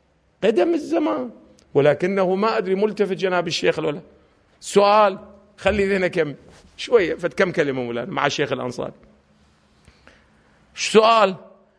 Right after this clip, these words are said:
يقول: "العالم حادث"، شنو؟ "زمانا، نضع يدنا على الزمان، لأن الزمان شيء غير العالم"، بدليل تقول حادث شنو؟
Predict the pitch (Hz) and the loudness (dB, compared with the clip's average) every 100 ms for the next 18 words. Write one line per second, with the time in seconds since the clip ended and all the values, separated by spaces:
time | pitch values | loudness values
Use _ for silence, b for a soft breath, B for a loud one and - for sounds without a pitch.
0 | _ - 151 226 220 214 208 180 170 151 | _ -6 -2 2 2 2 0 0 2 -2
1 | 139 165 202 208 208 202 202 185 - 170 | 0 0 2 2 0 0 -2 -4 -2 0
2 | 190 208 208 185 196 - 190 214 226 233 | 2 0 -2 -2 -2 0 0 2 2 0
3 | 233 240 - 208 233 208 - - _ _ | -2 -4 -2 0 0 -2 -12 -20 _ _
4 | _ _ _ _ _ _ - 135 190 175 | _ _ _ _ _ _ 0 4 4 4
5 | 170 156 120 - b b b b 131 156 | 2 -2 -6 -14 b b b b -6 -2
6 | 175 208 196 180 156 156 185 190 208 208 | 2 2 2 0 0 0 2 2 0 0
7 | 208 - 196 196 143 127 143 131 117 104 | -2 0 2 2 2 0 0 0 -4 -8
8 | - 123 131 131 135 107 139 180 190 - | -10 -6 -4 -2 -2 0 0 2 2 2
9 | 202 233 185 156 226 226 247 277 - - | 2 2 0 4 6 6 4 0 -8 -20
10 | - _ _ _ _ _ _ _ - 156 | -20 _ _ _ _ _ _ _ 0 2
11 | 170 156 143 120 b b - 175 196 214 | 4 2 0 -4 b b 0 4 4 4
12 | 262 220 226 247 254 - - - 180 226 | 2 2 2 4 4 2 -12 0 4 6
13 | 247 247 262 240 254 285 302 311 220 294 | 4 4 0 2 4 4 2 0 -2 2
14 | 311 294 | 2 0